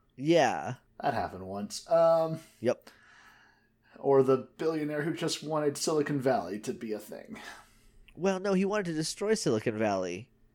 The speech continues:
Speaker 1: But he didn't, his, that plan was also very bad. <laughs>
Speaker 2: We're gonna talk about that one for
Speaker 1: Yeah. <laughs>
Speaker 2: sure.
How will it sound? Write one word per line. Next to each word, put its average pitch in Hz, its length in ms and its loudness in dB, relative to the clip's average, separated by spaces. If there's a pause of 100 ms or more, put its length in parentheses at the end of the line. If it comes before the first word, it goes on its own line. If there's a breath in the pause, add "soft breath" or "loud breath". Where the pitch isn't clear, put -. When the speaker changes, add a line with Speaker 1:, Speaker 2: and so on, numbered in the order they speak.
(280)
Speaker 1:
But 131 180 6
he 147 140 -2
didn't, 175 340 0 (140)
his, 156 240 0 (180)
that 139 220 6
plan 127 180 2
was 107 160 -2 (140)
also 104 240 2
very 101 280 -4
bad. 123 400 2
<laughs> 143 60 0
Speaker 2:
We're 175 100 10
gonna 160 160 10
talk 143 240 10
about 120 180 10
that 127 220 6
one 107 160 -2
for 143 520 12
Speaker 1:
Yeah. 143 60 12
<laughs> - 100 6
Speaker 2:
sure. 175 380 2